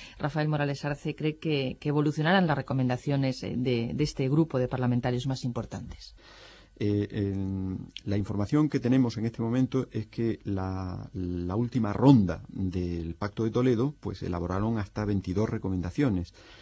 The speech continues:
Speaker 2: y esas veintidós recomendaciones han llegado al Parlamento y se supone que ahora, eh, el, el gobierno, el Ministerio de Trabajo, Ministerio de Economía en este caso, pues, tendrán que, mm, plasmarlas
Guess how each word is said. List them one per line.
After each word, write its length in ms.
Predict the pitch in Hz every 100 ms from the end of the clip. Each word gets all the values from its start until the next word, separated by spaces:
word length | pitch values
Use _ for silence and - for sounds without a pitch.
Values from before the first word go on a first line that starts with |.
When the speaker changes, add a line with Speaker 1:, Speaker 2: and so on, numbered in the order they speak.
| - -
Speaker 2:
y 280 | 131 139 - -
esas 260 | 113 - -
veintidós 340 | 87 92 101
recomendaciones 800 | 101 104 107 107 139 139 170 -
han 160 | - 90
llegado 320 | 87 90 90
al 80 | 90
Parlamento 580 | 110 117 127 139 - -
y 80 | -
se 140 | - -
supone 420 | 90 98 95 104
que 100 | 98
ahora, 420 | 101 107 120 - -
eh, 640 | 92 87 82 - 80 85 - - - 90 -
el, 60 | -
el 60 | 82
gobierno, 540 | 87 139 139 147 160
el 80 | 98
Ministerio 460 | 82 82 107 95
de 60 | 85
Trabajo, 600 | - 107 117 - 107 101
Ministerio 400 | 92 82 - 95
de 40 |
Economía 440 | - 87 107 127 95
en 80 | 90
este 180 | -
caso, 320 | 104 113 139 151 - -
pues, 160 | - 95
tendrán 380 | 87 85 87 95
que, 300 | 120 117 -
mm, 260 | 104 98 95 -
plasmarlas 720 | 95 87 101 92 110 135